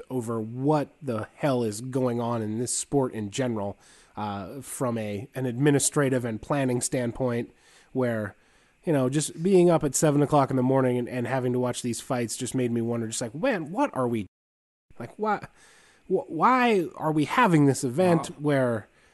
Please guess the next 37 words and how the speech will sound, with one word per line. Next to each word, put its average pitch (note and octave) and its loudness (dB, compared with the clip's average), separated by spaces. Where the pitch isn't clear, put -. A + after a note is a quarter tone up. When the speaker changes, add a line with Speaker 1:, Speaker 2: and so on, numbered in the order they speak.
Speaker 1:
I D#3+ -2
don't F3 8
even E3 8
know E3+ 8
if D3 0
anyone D#3+ 8
in B2+ 4
China D#3+ 2
watched A#2+ 0
it?" G#3+ 0
It - -6
seems G3+ 4
like C#3 0
from D3 4
the C3 4
reports C3 0
we've D#3+ 4
gotten D#3+ 4
after C#3+ -4
the A#2+ -4
fact, E3+ 0
uh, G2+ -4
maybe C#3+ 4
not. G3 4
<laughs> - -6
Speaker 2:
It F3 0
seems F3+ 2
like C#3+ 0
you're C#3+ 4
dealing C#3+ 4
with A#2+ 2
some B2 0
real C#3 4
gargantuan A2 0
dilemmas. A#2 -2
Speaker 1:
Well, E3+ 0
y- C3 -6